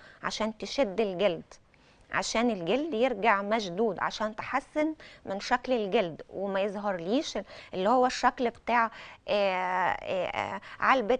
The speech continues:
الكولا المتطبقة، يعني ده أقرب شكل له. طيب،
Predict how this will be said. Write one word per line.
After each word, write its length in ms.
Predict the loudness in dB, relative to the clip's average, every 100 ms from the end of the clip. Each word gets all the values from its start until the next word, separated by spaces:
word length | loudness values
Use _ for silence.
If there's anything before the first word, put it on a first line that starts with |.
| 0
الكولا 540 | -4 -4 0 4 4
المتطبقة، 960 | 4 0 -4 -6 -2 0 4 4 4 -4 _ _ _ _ _ _ -12
يعني 220 | -6 -2
ده 100 | 2
أقرب 400 | 4 4 2 -4
شكل 440 | -2 -2 -2 -6 -6
له. 100 | -6 -12 -20 -20 _ _ _ _ _ _ -20 -20 -20 -20 2
طيب، 340 | 6 6 4